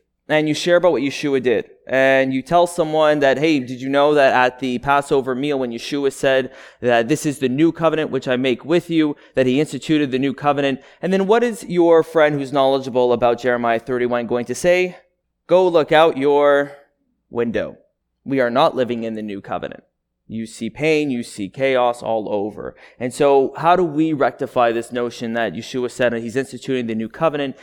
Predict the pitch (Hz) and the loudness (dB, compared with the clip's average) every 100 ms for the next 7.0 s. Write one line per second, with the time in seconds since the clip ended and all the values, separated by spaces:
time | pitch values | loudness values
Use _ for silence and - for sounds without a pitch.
0 | - 127 120 107 120 113 123 151 147 131 | -16 -6 -2 -2 -2 -2 -2 -2 -2 2
1 | 127 123 113 120 120 113 110 113 110 113 | 2 0 -2 0 0 -2 -6 -4 -4 -2
2 | 98 101 107 107 - 98 90 - _ _ | -2 -2 -4 -8 -6 -8 -8 -20 _ _
3 | _ _ _ 135 143 147 135 135 123 135 | _ _ _ 4 4 4 2 2 2 2
4 | 131 127 120 113 123 127 123 117 - 120 | 4 4 4 2 0 0 0 -4 -4 -6
5 | 110 - _ _ - _ - 135 123 120 | -6 -12 _ _ -20 _ -2 0 2 0
6 | 113 110 127 113 101 87 - 110 104 | -2 -4 -2 -2 -2 -8 -12 -6 -6